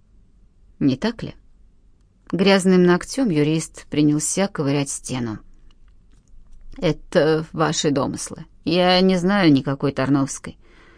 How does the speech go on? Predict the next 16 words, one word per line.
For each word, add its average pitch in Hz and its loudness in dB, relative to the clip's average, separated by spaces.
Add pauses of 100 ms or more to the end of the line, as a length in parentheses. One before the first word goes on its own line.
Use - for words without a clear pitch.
(100)
И - -4
Комаровского 147 0
в - -14
придачу, 143 -4 (240)
если 147 -4
вам 143 0
так 147 -4
будет 139 -6
легче». 131 -8 (720)
«Он 175 4
всё 165 2
лжёт». 147 0 (320)
Филиппов 196 0
повернулся 151 -2
к - -12
Шохеру. 131 -6